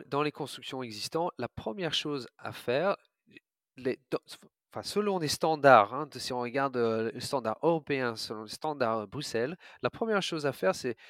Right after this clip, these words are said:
c'est on isole le bâtiment, puis, heu, deux, c'est on optimise, heu,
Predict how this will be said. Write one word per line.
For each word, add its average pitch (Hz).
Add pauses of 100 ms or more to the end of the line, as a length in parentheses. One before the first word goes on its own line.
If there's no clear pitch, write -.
(140)
c'est 160
on 143
isole 165
le 160
bâtiment, 143 (720)
puis, 147
heu, 123 (440)
deux, 156 (240)
c'est 123
on 117
optimise, 143
heu, 104